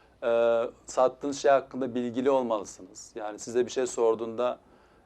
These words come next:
e, bilmiyorum dememeniz lazım. Yani mutlaka ona geri dönüş yapmanız lazım.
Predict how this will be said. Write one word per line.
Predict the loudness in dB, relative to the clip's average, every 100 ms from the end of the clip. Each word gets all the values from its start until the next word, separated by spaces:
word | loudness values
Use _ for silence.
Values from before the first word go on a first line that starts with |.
| -12
e, | -8 -6 -2
bilmiyorum | 0 2 2 0 2
dememeniz | 2 0 -4 -12 -14
lazım. | -14 -16 -18
Yani | -14
mutlaka | -12 -4 -4 0 0
ona | 0
geri | -2 -4 -2
dönüş | -4 -6
yapmanız | -10 -10 -14 -14 -14
lazım. | -14 -16 -20